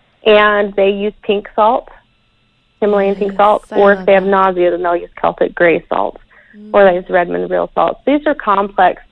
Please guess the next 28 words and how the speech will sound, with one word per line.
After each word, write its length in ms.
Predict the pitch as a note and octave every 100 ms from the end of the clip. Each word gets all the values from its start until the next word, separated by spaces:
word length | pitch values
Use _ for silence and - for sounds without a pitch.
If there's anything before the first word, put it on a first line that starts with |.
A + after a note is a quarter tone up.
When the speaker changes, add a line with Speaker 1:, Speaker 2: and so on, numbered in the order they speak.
| _
Speaker 2:
Hey, 240 | C4 C4 A#3+
I 40 |
grew 120 | A3+
up 20 | G#3
near 360 | A3 A3 F#3
Speaker 1:
spectrum 120 | F3
Speaker 2:
Redmond, 520 | E3+ F3 G3 F#3+ F#3+ -
by 160 | F#3+ F#3+
the 100 | G3
way. 180 | G3 G#3
Speaker 1:
salt. 360 | D#3+ - - _ - - _ _ _ -
That's 220 | G#3+ -
really 180 | A3+ A3
good. 260 | G#3+ G3+ G3+ - - - _ _
So 100 | C4
what 140 | C4+ C4
happens 400 | C#4+ D4 C4+ A#3
is 200 | A3+ G#3 - _ -
N 140 | A3+
A 140 | B3 A#3+
C 180 | - A3
L 360 | G3 G#3 D4 D4
will 220 | G#3+ A3
make 220 | G#3 F#3+ G#3+
you 60 |
get 120 | G3
hypertension, 680 | F#3+ F#3 A3 A3+ A#3 A#3 B3+
but 240 | A3+ G3